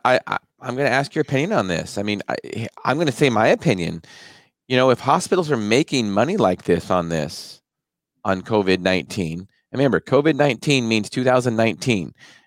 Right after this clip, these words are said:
We are two years away from two thousand nineteen, and we are still doing,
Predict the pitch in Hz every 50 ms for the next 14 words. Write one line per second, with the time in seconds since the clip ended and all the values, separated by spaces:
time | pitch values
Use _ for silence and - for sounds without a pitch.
0 | _ _ - 123 131 123 117 - - - 156 170 160 156 160 151 139 135 120 127
1 | 120 120 117 104 107 120 113 104 104 110 107 104 104 101 85 - - 123 104 92
2 | 87 95 101 107 107 - - 123 117 123 120 120 110 101